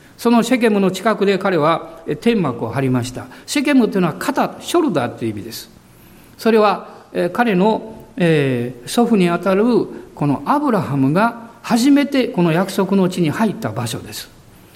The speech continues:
神様はアブラハムに、「私はあなたにこの約束の地を与える。しかしそれをあなたが霊的な肩で担いでいかなきゃいけないことを表しなさいました。」皆さんは主に仕えたいと思っておられると思います。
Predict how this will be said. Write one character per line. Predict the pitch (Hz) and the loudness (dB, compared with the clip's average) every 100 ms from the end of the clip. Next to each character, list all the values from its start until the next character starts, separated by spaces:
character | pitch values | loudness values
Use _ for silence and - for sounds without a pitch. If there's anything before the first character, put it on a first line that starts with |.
| - - | -20 -2
神 | 254 240 | 2 4
様 | 226 202 | 4 4
は | |
ア | 226 | 4
ブ | |
ラ | 226 | 2
ハ | 185 | 2
ム | 170 | 2
に、 | 185 220 - - - | 2 0 -8 -4 0
「私 | 233 226 | 0 2
は | 240 | 2
あ | 269 | 2
な | 262 | 2
た | 240 | 2
に | 220 | 2
こ | 226 | 2
の | 262 | 4
約 | 247 254 269 | 4 0 -4
束 | 262 262 | 0 2
の | 247 | 2
地 | - 240 | 2 2
を | |
与 | 170 196 220 | 2 2 2
え | 190 | 2
る。 | 123 - - | -2 -8 -16
し | - | -6
か | 311 247 | 0 0
し | |
そ | - 285 | 2 2
れ | |
を | 285 294 202 - - - | 6 4 4 -2 -16 -2
あ | 262 | 2
な | 294 | 2
た | - - | 2 0
が | 135 | 0
霊 | 127 285 330 | 2 4 4
的 | 311 294 | 2 2
な | 277 202 | 2 2
肩 | - 254 208 | -2 0 0
で | 147 | 0
担 | - - - 320 | -4 -8 0 2
い | 311 | 4
で | 302 | 4
い | |
か | 294 | 4
な | 269 269 | 2 2
き | |
ゃ | 170 | 0
い | |
け | 185 | 2
な | 185 | 2
い | 139 | 2
こ | 139 | -2
と | 131 | -2
を | |
表 | 123 160 156 | 0 0 0
し | 156 | -2
な | 135 | -4
さ | 135 123 | -2 -4
い | |
ま | 107 | -4
し | - | -12
た。」 | - - - - - - - - - - - - - | -18 -20 -20 -20 -20 -20 -20 -20 -20 -20 -20 -20 0
皆 | 247 285 | 2 4
さ | 277 | 4
ん | 233 | 4
は | 196 208 214 - - - - - - - - - | 4 2 -2 -14 -20 -20 -20 -20 -20 -20 -20 -10
主 | - 254 | 0 2
に | 190 | 2
仕 | - 220 | 0 0
え | 220 | 0
た | 220 220 | 2 0
い | 175 | 2
と | |
思 | 131 165 | 2 2
っ | |
て | 170 170 | 2 0
お | |
ら | 160 | 2
れ | 160 | 0
る | 156 | -2
と | 117 | -6
思 | 107 | -6
い | 101 | -10
ま | - | -18
す。 | - | -20